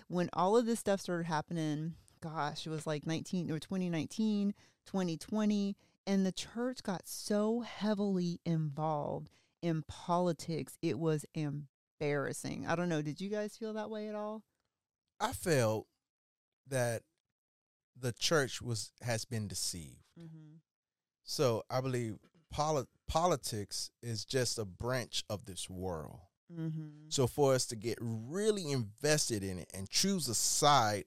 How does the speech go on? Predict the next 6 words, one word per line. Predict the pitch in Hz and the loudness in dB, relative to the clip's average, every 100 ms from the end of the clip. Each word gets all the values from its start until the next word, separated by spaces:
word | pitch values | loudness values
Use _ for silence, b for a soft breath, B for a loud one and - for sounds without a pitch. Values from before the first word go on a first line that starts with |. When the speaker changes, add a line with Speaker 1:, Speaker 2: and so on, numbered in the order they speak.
| - | -2
Speaker 2:
of | 117 101 - _ _ - | -2 -2 -10 _ _ -6
a | 110 - | -6 -4
coin | - 196 151 117 101 - | 4 6 6 4 0 -2
that | 107 104 | 0 0
is | 92 - - B B B _ _ | -2 -8 -12 B B B _ _
already | 131 151 147 139 139 123 107 | 8 10 10 8 6 4 -4